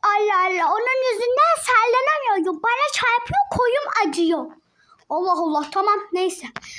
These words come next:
Birazcık şöyle sallayalım. Ya niye bana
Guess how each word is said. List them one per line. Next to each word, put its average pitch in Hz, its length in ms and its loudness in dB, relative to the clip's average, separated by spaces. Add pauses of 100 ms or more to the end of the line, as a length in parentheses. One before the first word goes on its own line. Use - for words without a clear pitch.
(220)
Birazcık - 380 -6
şöyle 381 360 -2
sallayalım. 302 640 -2 (260)
Ya 508 100 -2 (140)
niye 622 260 -6
bana 831 220 -8